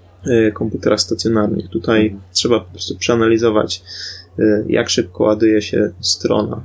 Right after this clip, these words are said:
Speaker 1: bo w zasadzie wszystkie typy po stronie, jeżeli mamy do czynienia z e-commerce'em, no to musimy sprawdzić, jak szybko ładuje się strona główna, jak szybko ładują się podstrony kategorii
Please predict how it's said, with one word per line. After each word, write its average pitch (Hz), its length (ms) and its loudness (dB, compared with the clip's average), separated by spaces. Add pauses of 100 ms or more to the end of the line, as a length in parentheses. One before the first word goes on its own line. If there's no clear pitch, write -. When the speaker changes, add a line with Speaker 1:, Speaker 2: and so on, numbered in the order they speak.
Speaker 1:
bo 123 240 -2
w - 200 -8
zasadzie 113 360 2
wszystkie 117 320 0
typy 123 300 0
po 113 140 -4
stronie, 113 240 -2
jeżeli 113 220 0
mamy 113 240 0
do 113 100 4
czynienia 113 440 -2
z - 100 0
e-commerce'em, 120 580 0
no 110 60 0
to 107 140 -2
musimy 107 260 -2
sprawdzić, - 460 -2
jak 113 120 0
szybko - 320 -4
ładuje 113 240 0
się - 120 -8
strona 120 320 -4
główna, 117 360 2
jak 110 120 -2
szybko - 320 -4
ładują 113 220 2
się - 140 -6
podstrony 110 440 -4
kategorii 147 680 0